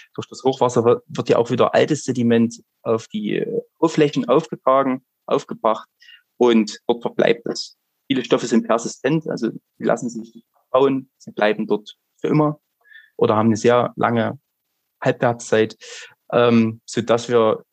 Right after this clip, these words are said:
eig-, eine Verlagerung des Problems eigentlich auf die Auflächen haben. Ähm, was derzeit auch noch mit betrachtet wird, kann ich aber sagen, ist ein, ist ein sehr, sehr spannendes Feld,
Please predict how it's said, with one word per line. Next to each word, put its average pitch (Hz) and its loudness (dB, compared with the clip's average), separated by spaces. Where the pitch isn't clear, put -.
eig-, - -8
eine 127 0
Verlagerung 117 2
des 113 -6
Problems 117 0
eigentlich 110 -2
auf - -14
die - -8
Auflächen 123 0
haben. 120 0
Ähm, 113 2
was 110 -6
derzeit 110 0
auch 120 0
noch 113 -4
mit 113 -6
betrachtet - -4
wird, 117 0
kann 123 0
ich 123 0
aber 110 4
sagen, 113 2
ist 113 -8
ein, 113 -4
ist - -14
ein 156 -12
sehr, 120 4
sehr 117 4
spannendes 120 2
Feld, 135 2